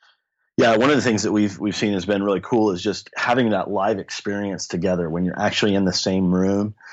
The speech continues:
and, uh, you're looking at your friend or somebody maybe you don't even know real well, but who's writing the same, you know, writing with you as well. And you're looking them in the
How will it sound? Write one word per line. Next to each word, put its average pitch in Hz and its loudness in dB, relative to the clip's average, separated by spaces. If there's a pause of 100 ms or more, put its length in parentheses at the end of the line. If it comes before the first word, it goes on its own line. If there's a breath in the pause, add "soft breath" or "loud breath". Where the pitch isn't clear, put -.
(220 loud breath)
and, 90 2
uh, 87 2
you're 92 4
looking 101 2
at 98 -2
your 92 0
friend 98 0
or 90 2
somebody 110 2
maybe 104 2
you 98 2
don't 101 0
even 98 -2
know 101 0
real 101 2
well, 95 2
but 90 -4
who's 92 -6
writing 98 -2
the 92 -8
same, 101 -8
you 107 -4
know, 95 -2
writing 101 2
with 98 -6
you 98 -4
as 90 -4
well. 98 0 (220 loud breath)
And 98 -2
you're 104 4
looking 113 2
them 107 2
in 98 0
the 95 -4